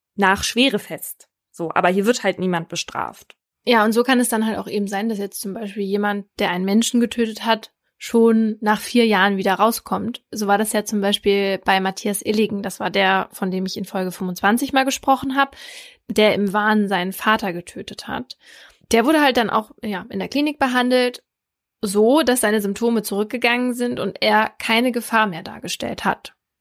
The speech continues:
Speaker 2: Und dann kann man solche Menschen natürlich auch nicht länger einsperren.
Speaker 1: Der war aber in Österreich, oder?
Speaker 2: Ja, ja, der war in Österreich.
Speaker 1: Weil,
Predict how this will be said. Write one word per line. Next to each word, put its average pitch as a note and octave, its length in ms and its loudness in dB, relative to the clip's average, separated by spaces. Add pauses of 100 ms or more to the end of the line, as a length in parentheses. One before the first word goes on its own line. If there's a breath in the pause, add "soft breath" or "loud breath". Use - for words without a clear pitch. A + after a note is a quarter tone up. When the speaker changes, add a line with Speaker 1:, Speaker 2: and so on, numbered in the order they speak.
(100)
Speaker 2:
Und F#3+ 260 0
dann A3 400 2
kann - 180 -6
man A3 140 0
solche A3 320 0
Menschen G#3+ 320 0
natürlich G3+ 380 -2
auch F#3 120 -4
nicht G3 200 -4
länger G3 220 -4
einsperren. - 760 -4 (260)
Speaker 1:
Der G#3 200 4
war A3 140 4
aber G3 200 4
in F3+ 140 -6
Österreich, E3 600 -8
oder? A#3 340 -6
Speaker 2:
Ja, A3 180 -2
ja, F#3+ 140 -2
der F#3+ 140 -4
war F#3+ 100 -6
in F#3+ 60 -8
Österreich. A3 560 -16
Speaker 1:
Weil, G3+ 580 4